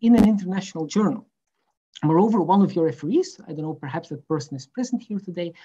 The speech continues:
wrote a very positive letter about you. So we were delighted, really, when you accepted our offer, uh, to work with us in Maastricht. Now, when you arrived in Maastricht back in two thousand seventeen already,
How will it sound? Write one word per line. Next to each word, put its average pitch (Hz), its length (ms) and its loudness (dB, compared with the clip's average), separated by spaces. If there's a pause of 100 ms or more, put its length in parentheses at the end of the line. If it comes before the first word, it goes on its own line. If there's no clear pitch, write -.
(220)
wrote 226 240 6
a 214 60 2
very 233 380 2
positive 202 440 -2
letter 165 260 -8
about - 360 -20
you. 196 100 -20 (460)
So - 160 2
we 220 140 8
were 214 240 6
delighted, 208 680 2 (120)
really, 202 320 0
when 180 200 0
you 180 220 -2
accepted 185 560 -12
our 151 180 -8
offer, 175 460 -4
uh, 143 240 -6 (200)
to 147 40 -10 (160)
work 165 340 0
with 151 160 0
us 160 280 -6 (100)
in 139 320 -4
Maastricht. 135 540 -8 (1500)
Now, 233 300 2 (400)
when 269 240 4
you 233 180 4
arrived 302 380 2
in 185 120 6
Maastricht 156 560 -2
back 175 220 -4
in 160 240 -2 (220)
two 170 100 -4
thousand 160 320 -4
seventeen 165 540 0
already, 147 400 0